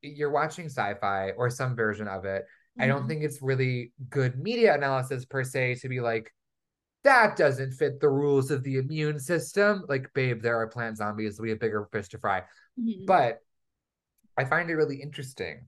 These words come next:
Speaker 1: as world building to see that. And I'm actually, we don't get to find out a lot about that in the game. The only, the only inkling we have of the immediate response to the outbreak is in the hospital section of The Last of Us Part Two,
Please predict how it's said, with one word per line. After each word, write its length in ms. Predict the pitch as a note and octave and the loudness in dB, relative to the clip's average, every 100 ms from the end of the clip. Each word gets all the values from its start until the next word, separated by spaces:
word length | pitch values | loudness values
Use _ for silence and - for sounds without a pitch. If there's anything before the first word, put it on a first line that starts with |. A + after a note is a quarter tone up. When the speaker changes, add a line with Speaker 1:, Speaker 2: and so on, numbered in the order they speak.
| _ | _
Speaker 1:
as 240 | A2+ A2 A2+ | -4 -4 -2
world 300 | A2 B2 A2+ | 2 2 2
building 240 | G#2 G#2 | -2 -4
to 100 | - | -10
see 220 | F2+ F#2 | -14 -12
that. 400 | F#2+ A2+ B2+ C3 - | -4 -2 -2 -4 -6
And 160 | A2+ A2 | -4 -2
I'm 120 | A2 | -4
actually, 520 | A2 A2 - B2+ A#2 | -6 -8 -6 -4 -4
we 180 | A2+ A#2+ | -4 -4
don't 80 | C3+ | -2
get 140 | C3 | -4
to 100 | B2 _ | -8 _
find 200 | B2 A2+ | -4 -2
out 140 | A2 G#2+ | 0 0
a 60 | |
lot 160 | G#2+ G#2+ | 2 2
about 160 | G#2+ G#2 | 0 -2
that 100 | G2 | -4
in 80 | |
the 80 | F#2+ | -6
game. 520 | F#2+ C3 B2 A2 G#2 A2+ | -6 -4 -2 -2 -4 -4
The 160 | B2 | 2
only, 400 | D#3 F#3 F#3 E3 | 2 2 -4 -8
the 140 | C3+ D#3+ D#3+ | -8 -6 -4
only 400 | F3+ G#3 G3 - | -4 -2 -8 -10
inkling 400 | E3 D3 D#3 C#3 | -12 -8 -8 -6
we 140 | C3+ | -8
have 460 | B2+ B2+ B2 A2 G#2+ - | -8 -6 -2 -2 -4 -6
of 160 | B2+ | -6
the 140 | B2 A#2+ | -4 -6
immediate 480 | A#2+ C3+ C#3 C#3 C3 | -6 -6 -2 -2 -4
response 520 | B2+ - A2 A2+ - | -6 -6 -6 -6 -10
to 60 | |
the 100 | - | -10
outbreak 540 | G#2 G#2 - G#2+ G2+ - _ _ _ - | -4 -4 -2 -2 -2 -6 _ _ _ -6
is 160 | C3 A2+ | -6 -4
in 140 | A2+ | -6
the 80 | A2+ | -8
hospital 500 | - B2+ C3 C3 A#2 | -8 -6 -6 -4 -4
section 400 | A#2 A2 - A2+ | -2 -6 -6 -10
of 60 | |
The 80 | G#2+ | -4
Last 300 | G#2+ G#2 G#2 | -2 -2 -4
of 60 | G#2+ | -8
Us 120 | G#2+ | -10
Part 280 | - G#2+ G2 | -4 -4 -4
Two, 440 | - G#2 G2 F#2+ | -6 -2 -2 -4